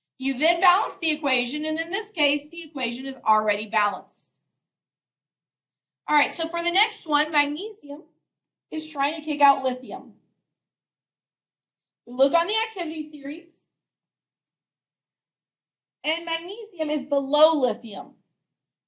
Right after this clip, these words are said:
So magnesium cannot kick out lithium. So this will be no reaction.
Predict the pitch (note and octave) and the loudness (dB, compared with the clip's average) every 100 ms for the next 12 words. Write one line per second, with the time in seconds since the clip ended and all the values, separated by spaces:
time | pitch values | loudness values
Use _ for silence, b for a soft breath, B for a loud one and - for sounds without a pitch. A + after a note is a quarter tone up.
0 | _ C#4 C#4+ D4 D4+ F4 A4 - E4 D4 | _ 0 2 2 -2 -4 -8 -10 -10 -10
1 | - D4+ C#4+ D4 F4 A#4 D#4 - - C#4 | -6 -6 -4 -2 0 4 4 2 -4 0
2 | C4 C4 A#3+ C4+ C#4+ B3 G3+ - _ _ | 6 6 6 0 0 -8 -14 -16 _ _
3 | _ _ _ _ _ B3+ B3+ G4+ F#4 F4 | _ _ _ _ _ -4 -4 2 4 4
4 | - F4 E4+ D4 A#3+ A#3 B3 B3+ B3 A#3 | -2 -10 -8 -8 0 2 2 -2 -10 -12
5 | G#3 A3 _ | -12 -12 _